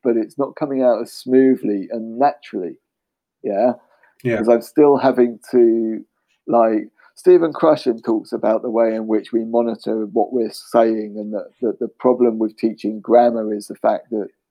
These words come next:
Speaker 1: like, we're constantly treating it like a computer code of, like, rearranging the structure of the sentence, and by the time we've done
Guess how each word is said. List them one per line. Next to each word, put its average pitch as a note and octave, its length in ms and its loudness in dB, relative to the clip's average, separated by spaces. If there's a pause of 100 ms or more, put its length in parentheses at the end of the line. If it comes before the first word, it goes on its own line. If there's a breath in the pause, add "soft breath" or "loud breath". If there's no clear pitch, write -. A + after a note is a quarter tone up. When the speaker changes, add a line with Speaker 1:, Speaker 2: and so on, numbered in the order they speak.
(140)
Speaker 1:
like, G#2+ 280 -4 (320 soft breath)
we're G#2+ 160 -2
constantly A#2 1000 0
treating A2 380 0
it G#2+ 120 -2
like A2+ 280 0
a A2 60 -10
computer A2+ 520 -2
code G2 460 -4 (220)
of, A2 260 -2 (260)
like, A2+ 320 2
rearranging B2 960 4
the A2+ 100 -4
structure - 600 -2
of G#2+ 100 -8
the A2 80 -12
sentence, G#2+ 640 -4
and A2 120 -4
by A2 120 -2
the A2 80 -4
time B2+ 300 2
we've A2 260 -4
done B2+ 160 6